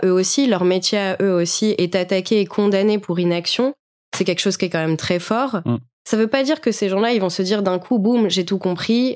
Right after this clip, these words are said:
Speaker 1: euh, on va changer radicalement les choses. » Mais c'est sûr que ça a une influence,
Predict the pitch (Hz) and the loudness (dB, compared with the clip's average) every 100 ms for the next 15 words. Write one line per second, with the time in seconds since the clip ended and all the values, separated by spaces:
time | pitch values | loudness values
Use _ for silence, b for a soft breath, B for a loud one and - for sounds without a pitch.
0 | - 165 165 165 _ _ - 180 180 - | -4 -4 -4 -6 _ _ -4 -2 0 0
1 | 180 185 180 180 175 180 185 190 233 196 | 0 0 -2 -4 -2 0 0 0 0 0
2 | 185 170 - 170 262 254 208 - 190 190 | -2 -2 -2 -2 -2 0 -2 -2 0 2
3 | 180 175 - 190 240 - - | 0 -2 -2 0 0 -4 -10